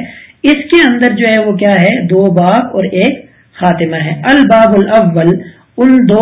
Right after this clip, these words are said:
بابوں میں سے جو پہلا باب ہے، فی الاسم المعرب، صرف اور صرف اسم معرب کے بیان میں ہے۔ ٹھیک، وفیہ مقدمہ و ثلاثۃ مقاصد۔ اب دیکھو،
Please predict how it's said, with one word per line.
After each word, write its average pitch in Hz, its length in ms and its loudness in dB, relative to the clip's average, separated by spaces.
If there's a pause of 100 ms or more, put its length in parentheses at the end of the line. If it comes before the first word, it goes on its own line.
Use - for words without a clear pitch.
بابوں 208 260 2
میں 220 120 -2
سے 214 100 -4
جو 196 180 -2
پہلا 220 840 -2
باب 214 340 2
ہے، 170 140 0 (380)
فی 208 80 -2
الاسم 262 480 0
المعرب، 196 440 2 (480)
صرف 254 220 0
اور 226 80 -2
صرف 226 240 -2
اسم 202 320 -2
معرب 180 300 2
کے 175 100 0
بیان 156 300 -2
میں 151 120 -2
ہے۔ 151 80 -8
ٹھیک، 269 320 -2 (600)
وفیہ 240 440 2
مقدمہ 254 500 2 (400)
و - 40 0
ثلاثۃ 185 640 0
مقاصد۔ 170 500 0 (160)
اب 220 220 2
دیکھو، 180 360 2